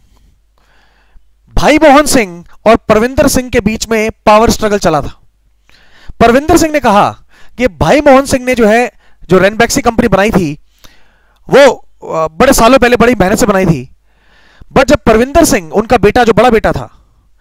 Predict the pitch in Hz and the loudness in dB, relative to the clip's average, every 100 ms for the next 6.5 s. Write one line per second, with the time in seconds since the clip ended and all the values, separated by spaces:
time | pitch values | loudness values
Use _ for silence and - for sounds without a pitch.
0 | _ _ _ _ _ _ _ _ _ _ | _ _ _ _ _ _ _ _ _ _
1 | _ - 139 294 330 302 247 247 269 247 | _ -6 0 2 4 2 2 0 -2 -2
2 | 190 180 110 117 - _ _ _ _ _ | 0 -2 -4 -8 -20 _ _ _ _ _
3 | _ 254 254 302 311 254 233 196 147 - | _ 2 2 2 -2 0 2 2 0 -8
4 | _ _ _ _ - 240 254 262 202 254 | _ _ _ _ -8 -2 0 0 0 0
5 | - 214 247 277 277 247 190 202 226 - | 2 0 2 2 2 0 0 -2 -2 -2
6 | 202 226 190 139 110 | -2 -2 -4 -8 -16